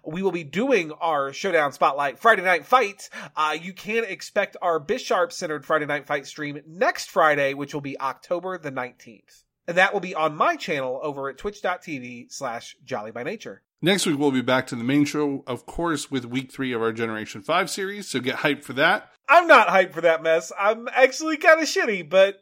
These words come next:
Speaker 1: well, we'll, we'll talk about that shit next week.
Speaker 2: Now, as always, be sure to email and get at us.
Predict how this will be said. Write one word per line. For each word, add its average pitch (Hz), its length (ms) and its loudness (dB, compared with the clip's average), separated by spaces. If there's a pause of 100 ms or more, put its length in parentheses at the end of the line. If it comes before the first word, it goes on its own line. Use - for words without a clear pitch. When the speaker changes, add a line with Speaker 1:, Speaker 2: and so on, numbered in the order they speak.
Speaker 1:
well, 214 480 0
we'll, 208 320 -4
we'll 196 140 -6
talk 190 240 4
about 156 180 0
that 139 180 -2
shit 123 220 -8
next 117 240 -16
week. 104 280 -20 (1300)
Speaker 2:
Now, 151 380 4 (100)
as 165 360 4
always, 151 440 6
be 151 120 2
sure 175 200 2
to 160 180 -2
email 147 300 2
and 123 140 -6
get 131 180 0
at 127 220 -2
us. 123 320 -2